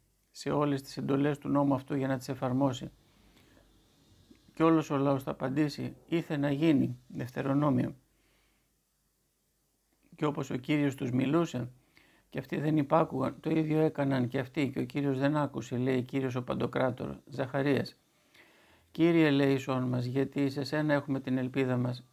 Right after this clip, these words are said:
Οι απειθείς άνθρωποι καταστράφηκαν, ενώ εμείς εν καιρό θλίψεως θα σωθούμε», Ισαΐας. Αν άκουγες τις εντολές μου, η ειρήνη σου θα ήταν πλούσια σαν τον ποταμό και η δικαιοσύνη σου θα έβαινε ομαλά όπως το κύμα της θαλάσσης.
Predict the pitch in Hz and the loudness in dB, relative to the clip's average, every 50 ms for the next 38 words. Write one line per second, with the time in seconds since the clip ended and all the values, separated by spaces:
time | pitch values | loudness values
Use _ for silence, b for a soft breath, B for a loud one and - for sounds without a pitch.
0 | _ _ - 139 135 123 127 135 135 - 165 151 - 156 151 156 151 151 139 - | _ _ -8 -6 -6 -4 -4 -6 -6 -4 -4 -4 0 0 0 0 0 -2 -4 -6
1 | 151 - 147 135 - 135 127 135 - 156 156 151 - 147 131 - 131 131 131 131 | -6 -6 -6 -4 -4 -6 -6 -2 0 0 0 0 0 -4 -6 -4 -4 -4 -4 -4
2 | 131 131 131 131 131 127 135 147 160 180 175 - - b b b b b b b | -2 -2 -2 -2 0 0 2 2 2 0 0 -4 -12 b b b b b b b
3 | b b b b b b b - 127 127 135 135 151 151 143 - 151 156 160 165 | b b b b b b b -6 -4 -2 0 0 2 0 0 0 0 2 2 2
4 | 160 - 160 147 - - 143 - - 143 - - 170 147 135 131 127 123 127 139 | 2 0 -6 -8 -6 -8 -8 -8 -8 -8 -4 -2 0 2 2 2 0 -2 -2 -2
5 | 135 139 135 127 117 113 - - _ _ _ b b b b b b b b b | 0 0 2 2 0 -2 -4 -8 _ _ _ b b b b b b b b b
6 | b b b b b b - - 151 156 165 165 160 - 143 131 127 131 123 127 | b b b b b b -2 0 4 4 6 4 4 4 2 0 0 0 -2 -4
7 | - 131 - 135 127 123 131 131 127 135 147 147 147 139 127 123 123 - - 135 | -6 -6 -4 -4 -2 0 0 2 2 4 4 4 4 2 2 0 0 0 0 0
8 | 139 139 139 147 156 156 151 147 143 139 - 139 131 147 147 143 - 147 139 139 | 2 2 4 4 4 4 4 2 0 -2 -4 -6 -4 -4 -4 -4 -2 -2 0 0
9 | 139 139 - 143 160 156 151 156 139 143 143 135 139 139 135 143 139 139 139 135 | 0 -2 -2 -2 -2 0 0 -2 -2 -2 0 0 0 0 0 0 -2 0 0 0
10 | 135 139 143 139 139 143 131 131 135 123 - 135 135 123 123 - 156 151 147 139 | 2 2 2 2 0 -2 -2 -2 -2 -2 -2 -4 -4 -4 -4 -2 -2 -2 -2 -2
11 | - - 135 127 147 147 147 143 135 139 139 135 131 131 131 135 143 147 143 - | -4 -6 -6 -4 -2 0 0 0 0 0 0 0 0 0 0 2 2 2 0 0
12 | - 131 127 - 127 123 - 139 139 143 139 139 139 131 - 139 135 143 143 135 | -2 -6 -6 -8 -10 -8 -2 0 0 0 0 0 -4 -6 -4 -4 -2 0 0 0
13 | 135 123 127 - 175 - - | 0 -2 -4 -8 -12 -12 -16